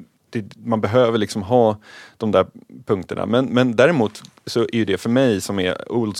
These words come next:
school. Så det kanske är som du säger, att så här, om man, om man får lite, eh, s-, s-, streamers med, med, eller youtubers med, med, med många följare, så är det liksom i bulk värt mycket mer.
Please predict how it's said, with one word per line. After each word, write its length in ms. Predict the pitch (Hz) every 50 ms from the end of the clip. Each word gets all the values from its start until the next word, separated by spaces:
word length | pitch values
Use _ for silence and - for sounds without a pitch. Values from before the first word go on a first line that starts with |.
| -
school. 280 | - 87 73 67 90 87
Så 100 | - 110
det 100 | 104 101
kanske 300 | - 120 120 113 131 117
är 40 | 113
som 180 | - 127 110
du 60 | 98
säger, 340 | 98 - 131 127 113 101 90
att 240 | 90 85 92 - -
så 80 | 107 98
här, 140 | 95 87
om 140 | 87 95 95
man, 220 | 98 98 92 92 87 - - - - - - _ _ _ - -
om 120 | - 104
man 100 | 101 92
får 140 | - - 104
lite, 240 | 101 90 - 101 98 104
eh, 60 | 92 - - - - - 50 - _ - - - - - - - -
s-, 140 | 113 - - - -
s-, 180 | 120 - - - - - 78 -
streamers 720 | - - - - 131 131 127 123 120 117 113 104 - - -
med, 380 | 110 110 104 101 95 92 82 -
med, 300 | - 104 98 92 92 87
eller 120 | 95 104
youtubers 640 | 104 110 110 110 - - 104 98 95 101 98 92 -
med, 180 | 101 98 95
med, 180 | 98 101 98 95
med 160 | 98 98 98
många 360 | 98 98 95 92 90 92 - - - -
följare, 600 | - - 104 92 92 98 101 107 107 101 95 - _ _ _ _ _ _ _ -
så 160 | 135 - 104
är 100 | 98 95
det 180 | 98 95 87
liksom 440 | - 90 90 - 98 92 92 87 - _ _ _ _ _ _ -
i 80 | - 120
bulk 600 | 98 98 139 139 120 95 95 - - - - 104
värt 380 | 107 95 85 80 87 - - -
mycket 300 | 98 95 85 - - 73
mer. 340 | 58 52 - 64 - 90